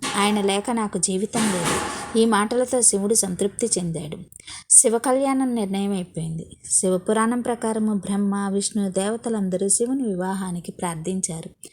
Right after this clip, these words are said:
శివుడు అనుగ్రహించాడు. లోకాల సంక్షేమం కోసం శక్తితో ఐక్యం అవసరం. అప్పుడు శివ కళ్యాణానికి శుభ గడియ నిర్ణయించబడింది.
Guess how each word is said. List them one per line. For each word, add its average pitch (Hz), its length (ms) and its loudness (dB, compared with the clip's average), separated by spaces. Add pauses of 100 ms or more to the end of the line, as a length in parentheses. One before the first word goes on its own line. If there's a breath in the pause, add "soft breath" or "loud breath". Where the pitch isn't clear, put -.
(340 loud breath)
శివుడు 262 320 4
అనుగ్రహించాడు. 202 800 -2 (480 loud breath)
లోకాల 233 420 4
సంక్షేమం 254 640 0
కోసం 208 360 0
శక్తితో 220 440 0
ఐక్యం 196 400 0
అవసరం. 180 520 -4 (380 loud breath)
అప్పుడు 240 220 2
శివ 208 220 6
కళ్యాణానికి 226 760 2
శుభ 240 260 2
గడియ 254 340 0
నిర్ణయించబడింది. 180 960 -2